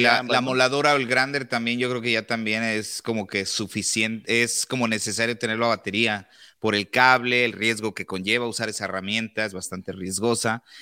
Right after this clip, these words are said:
Speaker 1: Entonces, yo creo que, ah, y tiene bastante fuerza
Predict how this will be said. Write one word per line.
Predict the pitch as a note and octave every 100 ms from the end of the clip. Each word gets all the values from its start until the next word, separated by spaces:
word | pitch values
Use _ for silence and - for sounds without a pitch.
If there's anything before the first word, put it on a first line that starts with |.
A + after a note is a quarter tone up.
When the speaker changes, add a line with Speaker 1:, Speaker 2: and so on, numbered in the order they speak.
| -
Speaker 1:
Entonces, | A#2+ C#3 C#3+ C3
yo | C3
creo | C#3+
que, | B2 F#2+
ah, | D#2+ - _
y | - G2+
tiene | A2 A2+
bastante | G2 G#2+ F#2+
fuerza | - B2 A2+ - F#2+